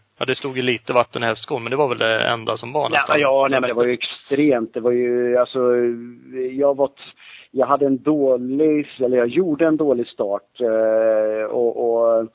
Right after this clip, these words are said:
Speaker 2: jag kan ju inte säga vad jag var mitt på rakan, men in i svängen kanske jag inte var bättre än trettionde, fyrtionde någonting.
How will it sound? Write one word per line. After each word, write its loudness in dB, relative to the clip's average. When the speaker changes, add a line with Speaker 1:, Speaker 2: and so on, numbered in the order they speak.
Speaker 2:
jag 2
kan 0
ju 2
inte -10
säga 2
vad 2
jag 2
var 0
mitt -2
på -4
rakan, 0
men 0
in 0
i -2
svängen 0
kanske -4
jag 2
inte -6
var 2
bättre -4
än -2
trettionde, -2
fyrtionde -2
någonting. 0